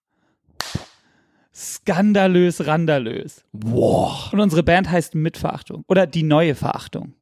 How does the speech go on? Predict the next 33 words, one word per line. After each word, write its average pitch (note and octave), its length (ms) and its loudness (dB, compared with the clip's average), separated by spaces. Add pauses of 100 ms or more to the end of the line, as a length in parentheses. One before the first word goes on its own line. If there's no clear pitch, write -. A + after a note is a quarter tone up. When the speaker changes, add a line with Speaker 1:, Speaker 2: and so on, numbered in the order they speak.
(280)
Speaker 1:
Die D#3 60 2
Neue D3+ 200 6
Speaker 2:
Ja. D#3+ 60 4
Speaker 1:
Verachtung. - 480 -4 (160)
Ja, A2+ 80 -6
Speaker 2:
Ja. C3 120 -2
Speaker 1:
geil. - 380 -8 (460)
Skandalös, D3+ 720 2
randalös. C3 480 -2
Speaker 2:
Das B2 160 -6
müssen B2 280 0
wir A2 80 0
machen. G#2+ 420 -2
Speaker 1:
Das D3+ 140 -2
machen D#3 280 4
wir. A#2+ 220 0
Speaker 2:
Skandalös, D3+ 640 2
randalös B2+ 380 2
ist A#2 160 -6
so C3 180 2
gut. B2 380 -6 (120)
Speaker 1:
Aber D#3 120 2
wir F3+ 80 4
müssen G#3+ 240 2
es G#3+ 60 0
eigentlich G3+ 260 0
auch F3+ 100 0
machen, F#3+ 460 2
ein G3+ 280 2
Wochenende, E3 720 0 (800)
Kiste F#3+ 320 2
Oettinger, G#3 540 2 (680)
jeder. C#3 520 2